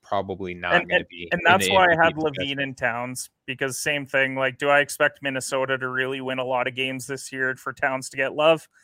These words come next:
Speaker 2: Nope, but they started out really well. LaVine, that's a team that may finish outside the top six in the East, which probably takes him out of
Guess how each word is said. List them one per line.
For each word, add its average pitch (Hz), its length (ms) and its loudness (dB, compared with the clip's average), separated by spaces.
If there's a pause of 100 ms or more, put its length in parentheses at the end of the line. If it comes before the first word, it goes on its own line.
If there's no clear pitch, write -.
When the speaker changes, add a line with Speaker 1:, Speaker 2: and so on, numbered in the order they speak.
(360)
Speaker 2:
Nope, 208 300 8
but 170 140 0
they 180 100 4
started 175 340 4
out 165 200 6
really 160 320 0
well. 151 380 4 (300)
LaVine, 156 520 -2 (100)
that's 147 240 4
a 147 60 -6
team 156 300 -6
that 147 180 4 (920)
may 160 360 2
finish 160 360 -2
outside 156 340 0
the 143 60 -10
top 151 280 0
six - 300 -8
in 143 80 -10
the 143 60 -8
East, 151 300 -6
which - 180 -12
probably 143 200 -2
takes 143 300 -8
him 147 140 -2
out 139 120 4
of 135 160 -4